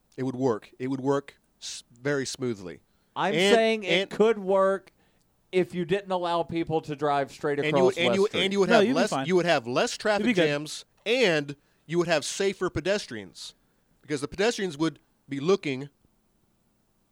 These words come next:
Speaker 1: uh, and they wouldn't be stopping traffic the way that they do.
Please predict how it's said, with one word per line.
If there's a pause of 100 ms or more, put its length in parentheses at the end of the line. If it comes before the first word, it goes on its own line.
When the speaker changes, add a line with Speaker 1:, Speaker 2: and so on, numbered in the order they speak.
(300)
Speaker 1:
uh,
and
they
wouldn't
be
stopping
traffic
the
way
that
they
do.